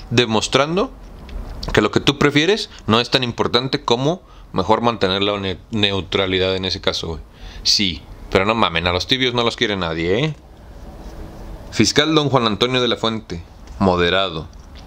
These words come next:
había hablado y votado contra la tolerancia de cultos y representado a f-, representado a favor de los frailes franciscanos. ¿Qué hacía Juárez entre los electos por el partido mole-, moderado, si no lo era?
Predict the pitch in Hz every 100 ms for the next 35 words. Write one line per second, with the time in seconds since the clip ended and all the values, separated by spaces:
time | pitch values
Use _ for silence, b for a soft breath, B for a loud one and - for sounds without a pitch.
0 | - 95 92 98 98 104 107 95 107 110
1 | - 98 98 92 95 92 90 98 110 95
2 | - 104 - 113 - - - - B B
3 | B B B B B B 110 104 98 104
4 | 101 101 123 135 123 107 - - 92 -
5 | 104 101 101 110 104 135 160 175 180 -
6 | 104 - 90 104 117 - - 85 - -
7 | 90 90 - 92 85 90 - 95 - -
8 | - - 165 - - B B B B B
9 | B B - 170 175 160 156 147 160 135
10 | 113 101 95 98 92 101 - - 90 104
11 | 92 95 90 107 98 95 90 101 98 90
12 | 87 90 90 85 76 - - - 87 82
13 | 82 87 95 104